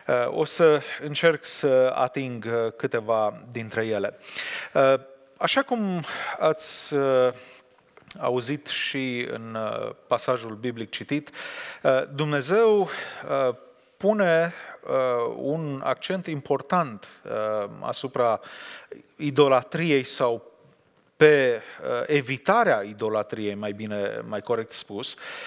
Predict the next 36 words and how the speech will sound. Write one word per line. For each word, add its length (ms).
uh, 360
pentru 240
că, 260
de 140
fapt, 560
primele 680
două 580
porunci 760
din 320
cele 420
zece 680
au 280
de-a 120
face 380
cu 460
aspectul 500
acesta. 480
Uh, 80
în 100
primul 280
rând, 180
spune, 360
"Să 200
nu 300
ai 360
alți 520
Dumnezei, 720
să 180
nu 140
ai 100
alți 380
Dumnezei 400
în 60
afară 300
de 160
mine." 300